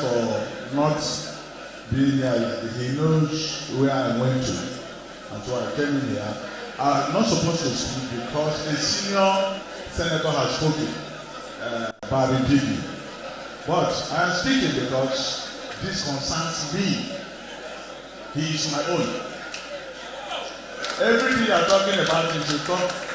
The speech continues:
about me. Because it's me you are talking about, he is my own. So if I don't speak here, then it is not complete.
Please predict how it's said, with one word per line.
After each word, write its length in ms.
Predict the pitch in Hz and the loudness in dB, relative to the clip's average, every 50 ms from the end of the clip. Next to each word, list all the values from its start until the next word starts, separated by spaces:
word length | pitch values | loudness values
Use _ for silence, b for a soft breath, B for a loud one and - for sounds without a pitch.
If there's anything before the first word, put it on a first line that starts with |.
| - - - | -8 -6 -4
about 560 | 139 135 135 - - - - - 156 151 180 | -4 -2 -2 -2 -4 -4 -4 -4 -2 0 0
me. 180 | 202 190 156 - - - - - | 2 2 2 2 0 -2 -4 -4
Because 240 | 135 175 175 175 175 | 0 2 2 2 2
it's 180 | - - 165 | 2 2 2
me 140 | 202 233 233 | 4 6 6
you 60 | 214 | 6
are 120 | 175 151 - | 6 6 4
talking 300 | 170 170 170 170 175 165 | 4 4 4 4 4 4
about, 400 | 156 139 160 165 160 165 165 160 | 4 4 6 6 6 6 4 4
he 80 | 175 | 2
is 160 | 175 165 165 165 | 2 2 2 2
my 100 | 170 170 190 | 2 2 4
own. 140 | 196 190 - - - - - - - - - - - - - - | 4 2 2 0 -2 -4 -6 -8 -8 -8 -8 -8 -8 -10 -8 -2
So 380 | - 160 165 165 165 156 - 208 | 6 10 12 12 12 12 12 10
if 180 | 233 - - | 8 6 8
I 160 | 180 175 175 175 | 10 10 10 10
don't 240 | 175 170 170 175 | 8 6 4 2
speak 300 | - - 156 156 - - | 0 0 0 -2 -2 0
here, 340 | 139 120 110 107 - - - - - - - - - - - | 0 2 2 2 0 0 -2 -4 -6 -8 -10 -10 -12 -10 -6
then 220 | 110 123 127 127 123 | -2 0 0 2 2
it 60 | 127 | 0
is 180 | 123 120 117 | -2 -2 0
not 160 | 131 135 131 - | 0 0 2 2
complete. 640 | 120 - - 117 117 117 117 - - - - - | 2 2 2 4 4 4 2 2 -2 -4 -4 -6